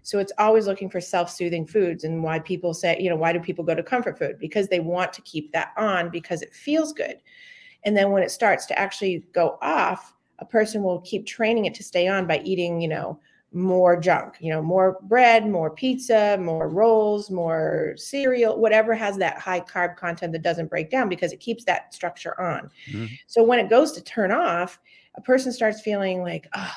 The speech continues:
Speaker 1: either the sugar crash or something physiological, but also the emotional draw.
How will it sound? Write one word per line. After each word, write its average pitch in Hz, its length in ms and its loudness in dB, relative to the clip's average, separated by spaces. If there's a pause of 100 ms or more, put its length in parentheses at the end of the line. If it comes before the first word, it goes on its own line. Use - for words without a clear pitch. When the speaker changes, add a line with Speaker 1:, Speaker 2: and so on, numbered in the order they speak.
(160)
Speaker 1:
either 190 260 0
the 170 120 -2
sugar 240 300 -2
crash 208 440 0
or 190 80 -6
something 214 300 -4
physiological, 185 720 -2
but 165 180 -6
also 180 280 -4
the 165 120 -4
emotional 165 500 -4
draw. - 300 -6